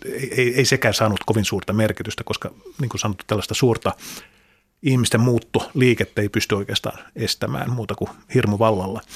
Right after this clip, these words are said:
Ö, mutta et se, että tämä säilyy sitten ajatus jotenkin vielä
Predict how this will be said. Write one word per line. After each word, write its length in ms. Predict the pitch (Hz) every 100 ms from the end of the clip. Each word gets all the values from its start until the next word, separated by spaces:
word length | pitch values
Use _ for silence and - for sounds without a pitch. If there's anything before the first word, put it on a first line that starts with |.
| - - - - - _ _ -
Ö, 340 | 123 123 120 - _ _ -
mutta 160 | 143 127
et 80 |
se, 140 | - 170
että 220 | - 147 -
tämä 180 | 139 117
säilyy 440 | - 170 135 104
sitten 280 | 113 - 123
ajatus 300 | 127 107 127
jotenkin 380 | 107 101 104 98
vielä 240 | 107